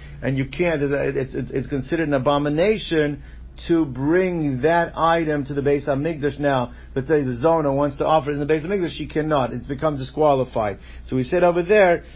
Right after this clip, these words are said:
it's either a, an animal that's used to pay a zona, or if it, you switched a seh for a dog,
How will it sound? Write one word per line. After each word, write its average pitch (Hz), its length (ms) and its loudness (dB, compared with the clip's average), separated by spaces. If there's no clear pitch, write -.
it's 139 260 -4
either 165 360 6
a, 143 300 2
an 135 120 0
animal 160 500 2
that's 131 200 0
used 156 380 0
to 139 60 -6
pay 151 300 2
a 135 100 2
zona, 175 440 2
or 175 180 4
if - 120 -6
it, 160 160 2
you 151 100 2
switched 185 500 2
a 143 140 4
seh 175 480 2
for 147 140 2
a 131 80 2
dog, 120 420 4